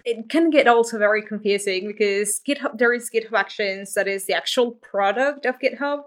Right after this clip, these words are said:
And it's basically a set of tools that allows you to do continuous integration and continuous delivery, and also a great load of workflow automation. So you can start doing some sort of,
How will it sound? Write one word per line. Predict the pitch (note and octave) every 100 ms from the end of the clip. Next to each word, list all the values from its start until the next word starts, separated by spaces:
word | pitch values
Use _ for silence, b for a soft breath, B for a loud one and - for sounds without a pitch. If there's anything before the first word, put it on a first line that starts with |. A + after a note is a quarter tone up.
| b b b
And | - B3
it's | A#3+ A#3+
basically | A#3 B3 B3 A3+ G#3 F#3+ F#3 F#3 G3
a | G3
set | F#3+ B3+ B3+
of | -
tools | G#3 G3 F#3+
that | F#3+
allows | F3+ F3 F#3
you | F#3 F3+
to | F3+ -
do | F#3 F#3
continuous | F3+ G3+ - B3+ B3+
integration | A#3 A#3+ A#3+ A#3+ A3+ A3+
and | A3
continuous | G#3+ F#3 G3+ G3
delivery, | G#3+ B3+ C#4 D4 D#4+ D#4+ b b b -
and | A#3 A#3 A#3
also | B3+ C4 - B3 B3 A#3+ A#3 - _
a | A3
great | A#3 C4 B3
load | G3+ F#3+ F#3+ F3+
of | F3 F#3+ F#3 -
workflow | A3 G#3+ G#3+ G3+ F#3
automation. | F#3+ G3 F3+ E3+ - F3+ - -
So | - G3+
you | G3 G#3
can | G#3+ A#3 A3+
start | A3 - A#3+ A#3+
doing | A3+ G3 F#3+
some | G3 G3+
sort | F#3 G3 F#3+
of, | G3 F#3+